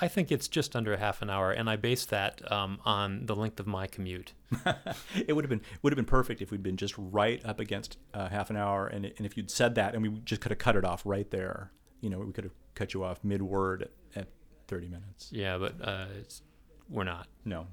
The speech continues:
Speaker 2: we're not.
Speaker 1: So now we need
Speaker 2: We're
Speaker 1: to
Speaker 2: not.
Speaker 1: figure out a graceful way to say goodbye.
Speaker 2: All right. Well,
Speaker 1: Uh,
Speaker 2: would you like to take us out?
Speaker 1: I will. I'll, I'll just, uh, I'll just comment that I don't know how you people in the Bay Area deal with this weather on an ongoing basis.
Speaker 2: I know.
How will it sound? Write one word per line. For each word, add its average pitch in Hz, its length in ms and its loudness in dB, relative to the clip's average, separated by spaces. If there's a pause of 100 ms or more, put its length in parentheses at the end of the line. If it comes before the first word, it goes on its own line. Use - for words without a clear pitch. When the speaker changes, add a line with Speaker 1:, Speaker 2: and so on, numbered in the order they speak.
Speaker 2:
we're 92 80 -10
not. 82 200 -10
Speaker 1:
So 104 160 -6
now 95 160 -2
we 92 120 -2
need 90 140 -6
Speaker 2:
We're 90 80 -8
Speaker 1:
to - 20 -8
Speaker 2:
not. 90 80 -12 (180)
Speaker 1:
figure 95 300 -4
out 90 80 0
a 90 40 -2
graceful 92 380 -4
way 95 160 -10
to 98 80 -12
say - 180 -10
goodbye. 104 360 -10 (240)
Speaker 2:
All 92 100 -4
right. 87 220 -8
Well, 117 140 4
Speaker 1:
Uh, 117 40 8
Speaker 2:
would 113 180 6
you 123 60 4
like 117 160 8
to 123 60 -4
take 139 180 2
us 131 120 4
out? 170 240 2 (540)
Speaker 1:
I 117 100 4
will. 127 260 10
I'll, 104 200 6
I'll 107 160 6
just, - 460 0
uh, 101 240 4 (340)
I'll 113 80 -2
just - 180 -2
comment 110 340 2
that 104 100 2
I 101 80 6
don't 107 200 0
know 107 120 -2
how 107 100 0
you 101 140 0
people 107 520 -2
in 110 120 -2
the 98 40 0
Bay 98 220 0
Area 98 260 0
deal 101 260 0
with 92 120 -4
this - 180 -12
weather 101 300 -4
on 101 100 -8
an 98 120 -10
ongoing 107 380 -10
basis. - 460 -12
Speaker 2:
I 139 120 -6
know. 165 580 -2